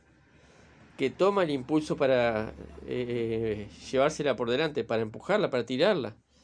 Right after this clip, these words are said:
Una agresión total, ¿no? Este loco, no sé quién fue, pero está. Eh, creo que lo menciona ahí el nombre. Este, para mí no, no debería seguir jugando al fútbol, porque esto es una conducta totalmente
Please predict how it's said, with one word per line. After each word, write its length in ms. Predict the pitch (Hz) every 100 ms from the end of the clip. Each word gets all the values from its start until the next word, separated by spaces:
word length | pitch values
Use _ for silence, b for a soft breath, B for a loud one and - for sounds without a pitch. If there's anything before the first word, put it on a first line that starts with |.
| b b b b
Una 160 | - 165
agresión 500 | 143 113 160 180 220
total, 380 | 135 180 175
¿no? 180 | 135 165
Este 260 | 139 - 135
loco, 380 | 143 156 262 214
no 80 |
sé 180 | 143 147
quién 140 | 147 139
fue, 400 | - 175 339 339
pero 300 | - 113 117
está. 260 | - 220 269 _ b b b b b b b _ -
Eh, 1000 | 131 127 120 120 120 117 113 113 113 120
creo 200 | - 175
que 100 | 170
lo 140 | 120 117
menciona 420 | 120 - 143 120
ahí 140 | 120
el 180 | 123 113
nombre. 500 | 135 160 175 226 233 - _
Este, 840 | - 123 110 - 127 120 117 110 110 _ _ _ _ _ _ _ _
para 220 | 131 123
mí 100 | 123
no, 340 | 143 185 165 151
no 240 | 143 143
debería 440 | 143 135 131 131
seguir 240 | 123 127 123
jugando 200 | 123 120
al 60 |
fútbol, 380 | 110 135 117 110 - _ _
porque 300 | - 117 -
esto 180 | 123 -
es 100 | 151
una 180 | 190 147
conducta 480 | 120 120 117 131 120
totalmente 1160 | - 120 - 147 127 131 127 127 117 113 110